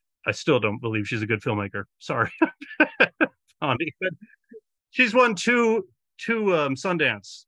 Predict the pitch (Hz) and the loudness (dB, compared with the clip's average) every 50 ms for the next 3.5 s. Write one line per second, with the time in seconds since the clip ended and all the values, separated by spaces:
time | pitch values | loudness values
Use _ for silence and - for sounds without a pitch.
0 | _ 185 180 147 113 120 117 101 95 98 95 - - _ - 147 - _ _ _ | _ -8 -6 -6 -4 -4 -4 -6 -8 -10 -14 -18 -16 _ -14 -14 -14 _ _ _
1 | _ _ _ _ _ _ _ _ _ _ 160 151 120 113 - - - 147 139 135 | _ _ _ _ _ _ _ _ _ _ -2 0 0 0 0 -2 0 2 2 0
2 | 127 139 135 127 120 113 107 127 127 127 - - 120 107 131 139 131 110 95 95 | 2 0 -2 -2 -4 -4 0 2 2 2 0 -4 -2 0 2 2 2 0 -2 -4
3 | - _ _ _ _ 143 131 120 117 | -10 _ _ _ _ -2 -2 -2 -2